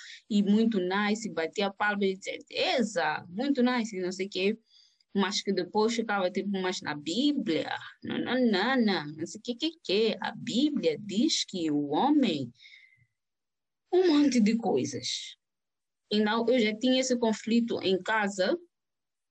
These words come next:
sobre como as pessoas não estavam a entender bem o que é que se passava. Eu também não tinha informação suficiente para entender qualquer, qualquer coisa,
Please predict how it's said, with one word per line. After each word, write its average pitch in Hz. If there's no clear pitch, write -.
sobre 180
como 240
as 240
pessoas 226
não 170
estavam 170
a 165
entender 180
bem 175
o 202
que 233
é 226
que -
se -
passava. 180
Eu 208
também 233
não 202
tinha 190
informação 175
suficiente 175
para 170
entender 165
qualquer, 196
qualquer 196
coisa, 160